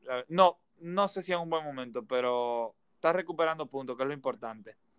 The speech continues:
De la llegada de Semedo ahí, como que le ha ido mejor. Señores, Arsenal, Aston Villa. Augusto, ¿qué es lo que es, Ki?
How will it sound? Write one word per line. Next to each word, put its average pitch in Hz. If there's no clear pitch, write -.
De 127
la 127
llegada 143
de 156
Semedo 131
ahí, 120
como 120
que 113
le 123
ha 131
ido 135
mejor. 113
Señores, 208
Arsenal, 233
Aston 208
Villa. 202
Augusto, 156
¿qué 160
es 165
lo 151
que 175
es, 185
Ki? 196